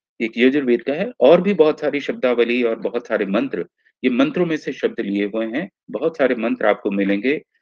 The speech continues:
जो लीडरशिप को कैसा होना चाहिए, कैसा उसका व्यवहार होना चाहिए, उसको सिखाने में काम कर सकते हैं। तो भूयस्कर का मतलब क्या है? जो योजनाएं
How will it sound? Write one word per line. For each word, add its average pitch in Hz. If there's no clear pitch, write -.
जो 123
लीडरशिप 131
को 139
कैसा -
होना 113
चाहिए, 110
कैसा 110
उसका 123
व्यवहार 95
होना 98
चाहिए, 101
उसको 135
सिखाने 107
में 127
काम 98
कर -
सकते -
हैं। 95
तो 113
भूयस्कर 160
का 165
मतलब 151
क्या 156
है? 165
जो 175
योजनाएं 123